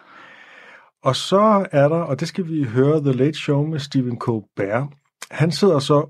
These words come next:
ude på sin terrasse og har tændt op i et bålfad og sidder i en termojakke med en ildrager i hånden. Og så har han jo den her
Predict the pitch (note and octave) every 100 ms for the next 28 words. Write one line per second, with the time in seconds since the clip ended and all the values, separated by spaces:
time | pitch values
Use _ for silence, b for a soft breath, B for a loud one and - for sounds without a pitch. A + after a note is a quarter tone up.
0 | - D3 D3+ C#3+ B2+ A2 G2+ A2+ - A2+
1 | C#3+ F3 E3 C3 A2+ A2 - A2+ A2 A#2+
2 | C3+ C#3 C3 - A#2 D3 C#3+ D3+ B2 B2+
3 | B2 - C3+ B2 A2+ G#2+ - G#2+ C#3 C#3+
4 | A#2 G2+ G#2+ A2+ A2 B2 B2+ C#3+ C3 A#2
5 | A2 A2+ G2+ B2 B2+ C3 B B B B
6 | B B C#3 - D#3+ D#3+ D#3 D3 B2+ C3
7 | D3